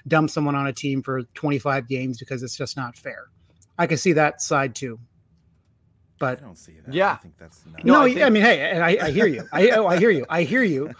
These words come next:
Speaker 3: <laughs>
Speaker 1: And I'm not saying it's right, but I think that's kinda what may have happened as well, is that, um,
Speaker 3: Yeah.
Speaker 1: if Fred was
Speaker 3: I
Speaker 1: like, "I don't wanna go somewhere for twenty-five games," then you're gonna be like,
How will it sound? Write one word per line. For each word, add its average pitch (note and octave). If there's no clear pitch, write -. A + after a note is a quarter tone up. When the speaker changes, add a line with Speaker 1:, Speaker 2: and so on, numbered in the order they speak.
Speaker 3:
<laughs> -
Speaker 1:
And F#3
I'm E3+
not G#3
saying G3
it's D3+
right, G3
but D3
I D#3+
think F3+
that's D#3
kinda F3
what F3
may E3+
have F3
happened E3+
as E3
well, D#3+
is C#3
that, C#3
um, C3+
Speaker 3:
Yeah. D#3
Speaker 1:
if D#3
Fred E3
was D#3+
Speaker 3:
I -
Speaker 1:
like, D#3
"I D#3
don't D#3+
wanna E3
go D3+
somewhere D#3
for C#3+
twenty-five C#3+
games," G3
then D#3+
you're D#3
gonna D#3+
be E3
like, E3